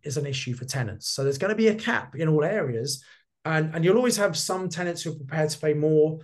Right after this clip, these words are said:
but the average tenant, there's, there's gonna be a ceiling. There's gonna be a price point that they can't go beyond. So that's gonna be something to watch out for as well.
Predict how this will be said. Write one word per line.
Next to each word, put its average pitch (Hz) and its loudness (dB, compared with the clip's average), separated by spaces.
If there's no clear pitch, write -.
but 160 0
the 151 0
average 175 -2
tenant, 202 0
there's, 143 -2
there's 151 0
gonna 196 -4
be 233 2
a 214 2
ceiling. 226 -4
There's 131 -6
gonna 180 -4
be 170 -6
a 156 -8
price 208 0
point 165 -4
that 147 4
they 160 0
can't 175 -4
go 165 2
beyond. 143 0
So 185 -2
that's 190 -4
gonna 180 -4
be 170 -2
something 160 -2
to 151 -6
watch 139 -2
out 135 -6
for 131 -4
as 113 -8
well. 113 -8